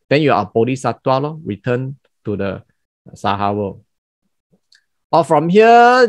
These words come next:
jump to here, they enjoy the supernatural development of the supernatural power lor. And here also, if you have chosen here, then you also can come here back.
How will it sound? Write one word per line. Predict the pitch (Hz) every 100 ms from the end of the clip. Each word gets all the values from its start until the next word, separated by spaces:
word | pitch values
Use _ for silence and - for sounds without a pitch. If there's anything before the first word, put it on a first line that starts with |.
| 180
jump | 196 180 175
to | 131
here, | 147 170 180
they | 123 123 123
enjoy | 120 120 165 165 175 156
the | 120
supernatural | 110 117 - 131 113 - 113 120 120 - 101
development | 110 117 117 120 131 131 -
of | 98 -
the | 101 98
supernatural | 107 117 107 101 107 107
power | 104 104 113
lor. | 135 160 _ _ _ _ _ _ _ _ _
And | 156 170
here | 214 285 285
also, | 220 214 214 254 254
if | 175 147
you |
have | 165
chosen | - 190 220
here, | 214 226 254 - _ _ _ _
then | 185 226
you | 165
also | - 170 196
can | 143 110
come | 117 131 123
here | 131
back. | 127 123